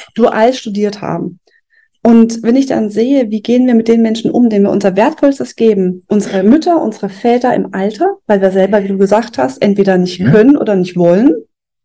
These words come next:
Speaker 1: zu pflegen, und unsere Kinder, und keiner ist bereit, das Geld dafür zu bezahlen oder die Rahmenbedingungen zu schaffen. Und dann frage ich mich immer, was kann ich tun? Und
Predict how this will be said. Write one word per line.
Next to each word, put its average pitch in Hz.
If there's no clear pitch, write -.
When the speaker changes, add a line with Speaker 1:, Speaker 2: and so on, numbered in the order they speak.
Speaker 1:
zu 240
pflegen, 294
und 226
unsere 208
Kinder, 320
und 220
keiner 302
ist -
bereit, 233
das 226
Geld 233
dafür 220
zu 202
bezahlen 202
oder 220
die 214
Rahmenbedingungen 226
zu 220
schaffen. 285
Und 214
dann 202
frage 247
ich 247
mich 226
immer, 233
was 233
kann 240
ich 240
tun? 262
Und 196